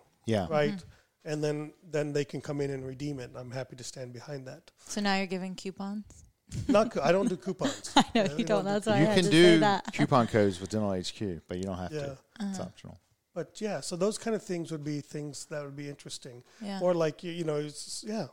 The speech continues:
Speaker 2: I think.
Speaker 3: You know what I thought about on the Business Connect? So I'll use this as an example. T-Bone has a friend that owns a restaurant.
Speaker 1: Mm-hmm.
Speaker 3: And so, of course,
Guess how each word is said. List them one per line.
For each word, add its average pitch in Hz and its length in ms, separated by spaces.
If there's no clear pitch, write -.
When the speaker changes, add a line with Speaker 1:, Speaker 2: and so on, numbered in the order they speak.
Speaker 2:
I 170 120
think. 190 180
Speaker 3:
You 247 60
know 254 60
what 262 80
I 247 100
thought 220 220
about 214 220
on 208 80
the 196 100
Business 202 400
Connect? 190 340
So 202 180
I'll 185 100
use 185 180
this 180 180
as 170 100
an 185 60
example. 180 600
T-Bone 226 260
has 214 160
a 202 80
friend 190 340
that 185 120
owns 185 160
a 185 60
restaurant. 170 560
Speaker 1:
Mm-hmm. 107 300
Speaker 3:
And 185 360
so, 196 120
of 175 160
course, 190 680